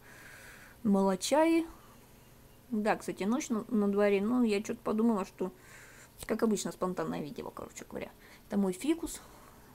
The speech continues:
у которого вырос молочай. А еще вредная Леля посадила сюда цветы, которые у меня раньше были, но потом, пока я была на сессии,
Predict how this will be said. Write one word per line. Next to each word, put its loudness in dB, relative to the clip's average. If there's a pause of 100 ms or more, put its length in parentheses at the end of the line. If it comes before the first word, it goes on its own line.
(160)
у -4
которого 0
вырос 0
молочай. 0 (560)
А -4
еще 2 (340)
вредная 2
Леля 2
посадила -4
сюда -4 (640)
цветы, -2
которые -2
у -4
меня -2
раньше -4
были, -2
но 0
потом, -4 (180)
пока -4
я 0
была 0
на -8
сессии, -8